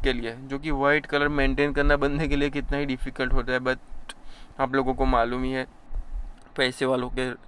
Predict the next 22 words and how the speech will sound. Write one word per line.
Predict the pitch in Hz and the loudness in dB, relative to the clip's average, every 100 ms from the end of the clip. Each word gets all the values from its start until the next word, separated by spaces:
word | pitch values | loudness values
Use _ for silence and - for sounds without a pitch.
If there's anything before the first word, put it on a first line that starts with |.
| - - - | -20 -20 -20
शौक | - 131 131 - 139 | 2 4 4 2 2
और | 131 | 2
प्रीमियमनेस | 127 139 135 143 139 135 | 0 -4 -2 0 0 -4
को | - 139 | 0 2
और | 135 | 2
बढ़ाने | 135 135 131 | 2 2 2
के | 127 | 2
लिए | 127 | 2
बंदा | 120 120 123 131 - - | 0 -2 2 0 -2 -8
पे | 135 | -6
करता | 135 127 127 135 | -2 -2 0 -2
ही | 135 | 0
करता | 127 127 | -2 -2
है। | 131 | -4
But | 143 | -2
अपन | 135 151 | -2 -2
हम | 151 143 | -4 -2
लोग | 139 135 - 143 | -2 -2 -2 -2
अभी | 139 165 | -2 -2
सिलेक्ट | 151 147 - | 0 -2 0
करेंगे | 135 127 120 | 0 2 0
ब्लैक | - 131 127 | 2 2 4